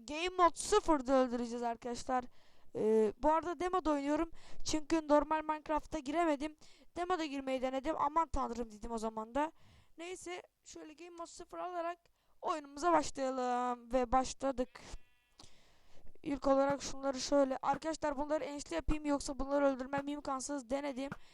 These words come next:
Ee, ilk bir tanesini öldürürken zorlandım. Bir de bunlar biraz mal arkadaşlar. Diyeyim. Bunlar mal. Şunun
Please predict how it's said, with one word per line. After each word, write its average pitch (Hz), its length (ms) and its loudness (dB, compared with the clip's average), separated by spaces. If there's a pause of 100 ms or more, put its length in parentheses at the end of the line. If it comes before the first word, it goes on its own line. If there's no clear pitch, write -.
(240)
Ee, 233 360 -2
ilk 302 260 -6
bir 294 60 -4
tanesini 294 360 0
öldürürken 269 480 0
zorlandım. 262 680 0 (340)
Bir 302 60 -12
de 302 120 0
bunlar 302 320 -4
biraz 277 280 0
mal 285 160 2
arkadaşlar. 226 680 -2 (720)
Diyeyim. 226 340 -4 (680)
Bunlar 254 260 -2
mal. 247 340 0 (4000)
Şunun 269 280 -12